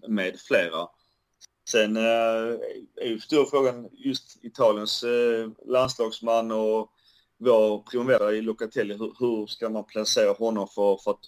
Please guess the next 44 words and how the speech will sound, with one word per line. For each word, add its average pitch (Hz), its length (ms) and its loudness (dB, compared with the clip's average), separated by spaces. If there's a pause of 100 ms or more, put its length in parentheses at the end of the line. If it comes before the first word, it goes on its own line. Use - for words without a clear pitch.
få - 140 -2
ut 110 200 2
det 107 80 0
mesta 110 360 0
av 101 120 -4
honom? 110 420 0 (420)
Eh, 104 240 -2
där 104 440 4 (240)
jag 123 200 4
är 113 40 2
fortfarande 123 340 2
lite 117 140 -4
bitter 113 440 -2
över 104 120 -4
att 101 120 -8
Leonardo 98 720 -2
skeppade 107 400 -2
honom 110 280 0
till - 80 -12
Sassuolo 101 440 -2
utan - 380 -8
någon 101 120 -8
form 120 120 2
av 110 100 4
återköpsklausul 101 1000 0 (360)
eller 110 160 2
egentligen 107 220 0
någonting 110 300 0
alls, 110 140 0
utan 101 200 -4
bara, 95 340 4
bara 95 300 2
som 101 120 -10
så, 104 260 0 (240)
casha 107 340 -2
in 101 180 -4
för 98 100 -8
att - 60 -16
klara 101 240 -2
financial 101 400 -6
fair 98 200 4
play, 92 400 0 (420)
eh, 98 720 2
i, 73 400 -14